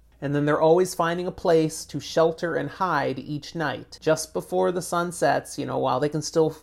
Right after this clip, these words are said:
see and find a good place, and then they hunker down. Because the nighttime, that's the Dark One's time. You don't want to be out walking now, now that they don't have to. Let's, let's be under shelter and hidden at night.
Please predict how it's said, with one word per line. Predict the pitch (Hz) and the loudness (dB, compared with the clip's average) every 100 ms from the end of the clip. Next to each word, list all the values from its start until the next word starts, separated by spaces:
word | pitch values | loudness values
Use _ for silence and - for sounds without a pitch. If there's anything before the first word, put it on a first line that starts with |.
| _ | _
see | - - 190 170 170 | -12 -6 -4 -2 -2
and | 143 123 | -2 -4
find | 143 151 | -4 -4
a | 147 | -2
good | 151 | -4
place, | - 170 143 131 - | 0 0 0 -2 -8
and | 123 | -10
then | 127 | -8
they | 135 | -6
hunker | - 151 151 | -4 -4 -2
down. | 151 139 120 - - | 0 -2 -4 -14 -16
Because | 135 160 147 139 | -4 2 2 2
the | - | -4
nighttime, | 147 180 226 - 214 208 214 214 _ _ _ | 0 0 0 0 0 0 -4 -10 _ _ _
that's | - 131 - | -4 -4 -4
the | 170 | 2
Dark | 170 131 - | 4 4 -2
One's | - - | -14 -10
time. | - - - - _ _ | -8 -10 -16 -20 _ _
You | 127 | -4
don't | 120 160 151 | 2 4 2
want | 139 143 | -2 -4
to | |
be | 135 135 | -2 2
out | 127 - | 2 2
walking | 139 131 - 127 127 | -2 -2 -4 -6 -4
now, | 131 131 131 123 | -2 -2 -4 -4
now | 135 131 | -4 -2
that | 143 190 | 0 0
they | |
don't | 208 220 | 2 2
have | 220 196 - | 2 2 0
to. | - 107 - - - _ _ - | -8 -10 -10 -16 -20 _ _ -8
Let's, | 120 - - | -6 -6 0
let's | 135 - - - 151 - - | 0 0 -6 -14 -18 -20 -10
be | 170 165 | -4 -2
under | 170 156 | 0 0
shelter | 147 170 151 156 135 | 2 4 4 2 -2
and | 131 | 2
hidden | 165 139 - - - - | 4 4 2 -8 -20 -14
at | - | -12
night. | 127 113 - - | -12 -14 -16 -20